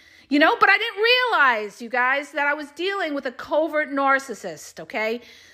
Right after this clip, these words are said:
Somebody who gives you indirect digs and says it's a joke.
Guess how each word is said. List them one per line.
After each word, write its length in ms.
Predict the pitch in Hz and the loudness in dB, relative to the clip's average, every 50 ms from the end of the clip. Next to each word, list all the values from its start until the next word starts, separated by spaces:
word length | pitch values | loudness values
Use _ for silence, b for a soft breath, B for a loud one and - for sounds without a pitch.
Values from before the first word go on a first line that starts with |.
| B | B
Somebody 600 | _ - - - 440 392 392 381 381 349 330 311 | _ -20 -2 2 2 2 2 4 2 2 2 0
who 120 | 285 285 262 | -4 -6 -8
gives 300 | 233 294 311 269 269 - | -6 -6 -8 -8 -6 -6
you 160 | 277 269 277 - - | -8 -8 -8 -8 -8
indirect 800 | 359 349 330 311 302 285 277 302 285 277 269 277 - - 233 247 - _ _ - | -6 -6 -4 -4 -4 -4 0 2 2 2 2 0 -4 -18 -20 -20 -20 _ _ -2
digs 420 | 330 311 285 262 247 208 214 - - - | 2 4 6 4 4 2 -4 -14 -10 -8
and 160 | 254 240 233 | -6 -6 -6
says 240 | - - 277 262 247 | -4 -2 -2 -2 0
it's 180 | 254 240 - - | -2 -6 -6 -8
a 80 | 214 | -12
joke. 760 | 196 190 - - 220 277 269 - 92 - - - - - - | -12 -12 -12 -4 0 2 4 4 2 0 -4 -14 -18 -18 -18